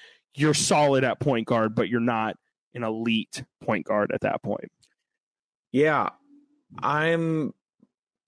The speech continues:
Speaker 1: So,
Speaker 2: he's
Speaker 1: yeah, I mean,
Speaker 2: being,
Speaker 1: De'Aaron as a,
Speaker 2: he, he's
Speaker 1: what do you think
Speaker 2: being
Speaker 1: of De'Aaron as a tier three point guard?
Speaker 2: He's
Speaker 1: Honestly, I
Speaker 2: being
Speaker 1: mean, by
Speaker 2: disrespected.
Speaker 1: E S P N's ranking, I would say they have him probably as a tier four,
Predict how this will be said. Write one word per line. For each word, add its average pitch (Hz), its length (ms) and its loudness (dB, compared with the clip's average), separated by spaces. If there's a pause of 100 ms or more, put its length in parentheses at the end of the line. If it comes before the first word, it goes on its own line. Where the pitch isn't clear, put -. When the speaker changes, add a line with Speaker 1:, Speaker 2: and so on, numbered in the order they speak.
Speaker 1:
So, 127 60 -4
Speaker 2:
he's 147 60 0
Speaker 1:
yeah, 156 80 4
I 165 80 0
mean, 143 80 -4
Speaker 2:
being, 147 240 2
Speaker 1:
De'Aaron 131 300 4
as 131 80 2
a, 123 60 2
Speaker 2:
he, 147 160 2
he's 147 80 4
Speaker 1:
what 190 80 4
do 233 60 6
you 226 100 4
think 208 140 4
Speaker 2:
being 160 100 2
Speaker 1:
of 139 80 -14
De'Aaron 156 380 2
as 139 100 2
a 131 100 4
tier 156 440 2
three 131 500 0
point - 300 -12
guard? - 340 -10 (260)
Speaker 2:
He's 156 120 2
Speaker 1:
Honestly, 185 260 4
I 165 80 4
Speaker 2:
being 170 120 4
Speaker 1:
mean, 147 60 2
by 143 180 2
Speaker 2:
disrespected. 175 100 0
Speaker 1:
E 190 100 4
S 202 100 -4
P 170 100 4
N's 165 180 2
ranking, 131 340 2
I 123 60 4
would 123 120 4
say 131 180 4
they 120 180 4
have 117 180 2
him 113 140 -2
probably 117 320 0
as 107 100 -8
a 110 60 -12
tier 110 240 -6
four, 101 460 -4